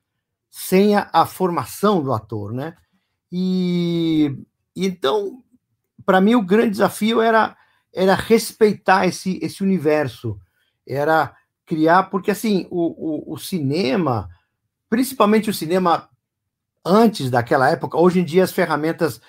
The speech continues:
digitais estão democratizando muito mais a possibilidade, mas naquela época o, o cinema podia ser muito tirânico na forma de se filmar, né? Muito exigente, que a marca, que o foco, que a luz certa, que tudo isso,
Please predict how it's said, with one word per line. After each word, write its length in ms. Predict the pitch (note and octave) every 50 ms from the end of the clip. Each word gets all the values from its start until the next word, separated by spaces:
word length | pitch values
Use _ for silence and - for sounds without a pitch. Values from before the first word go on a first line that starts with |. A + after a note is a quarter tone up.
| _ _ _ _ _
digitais 720 | - C#3+ C#3+ C#3 C#3+ A#2 - D#3+ D3+ E3 E3 D3 - - -
estão 440 | - B2 - - - D#3 D#3+ C#3+ - - _ _ _ _
democratizando 1000 | - B2 D#3+ E3 F3 E3+ E3 - F3 E3 E3 - - C#3+ A#2+ C#3+ E3 F3 E3+ C#3+ C#3+
muito 360 | C#3+ D3 D#3+ E3 D#3+ - C#3
mais 640 | C3+ C3 C3+ C#3+ D3 D3 C#3 B2+ A2 - - - _ _ _ _ _ _ _ _
a 100 | - B2
possibilidade, 720 | A#2 C3 C3+ - - C#3+ C3 B2+ C3 B2+ C3 B2 A#2+ A#2+
mas 240 | A#2+ C#3 C#3 C3 - _ _ _ _ _ _
naquela 400 | D#3+ D3+ - - - - A2+ -
época 680 | F3+ C4 C4+ - - F#3+ - - E3+ D3 B2+ A2+ - - _ _ _
o, 280 | _ F#3+ F3+ F3 - G3+
o 40 | F#3
cinema 400 | - - F#3+ F#3 G#3 G#3+ A3+ C4+
podia 300 | C4 - G3+ F#3+ B3 A3+
ser 160 | - - A3+
muito 580 | A#3+ C4 C#4+ C4+ - - E4+ F#4+ F4+ D#4+ - - _ _ - - - _ _ _
tirânico 760 | - - A3+ A3+ G3 E3 F3+ A3+ D#4 C4 G3+ E3 B2 - D3
na 140 | C3+ B2+ A#2
forma 420 | - - D3 C#3+ C#3+ C3+ C3+ C3
de 80 | B2 A#2
se 140 | - - C3+
filmar, 540 | - - D3 C3 A#2+ A#2+ B2 A#2+ A2+ G#2+ G#2
né? 300 | A2+ B2+ D3+ E3 D#3+ - _ _ _ _ _ _ _ _
Muito 220 | - F#3+ G3+ G#3+ A#3
exigente, 760 | G#3+ F3+ G3 F3+ C#3 A#2+ C#3 F3 G3 G#3 G#3 F#3+ - - -
que 100 | - F#3+
a 60 | F3+
marca, 600 | E3 B2+ C3 D3+ F3+ F#3+ F#3 F3 D#3 - - C3+
que 120 | - - E3+
o 40 |
foco, 640 | D3 - - - C3 D3+ F3+ F#3+ F3+ E3+ - - C#3+ B2
que 120 | - D#3
a 60 | D3
luz 260 | C#3+ D#3 E3 D#3+ -
certa, 500 | - - A#2 D3 E3+ F#3 F3 D3+ - -
que 140 | B2 A#2 B2
tudo 260 | A#2+ - F3 C#3 D3
isso, 240 | F3+ F3+ - F3 D3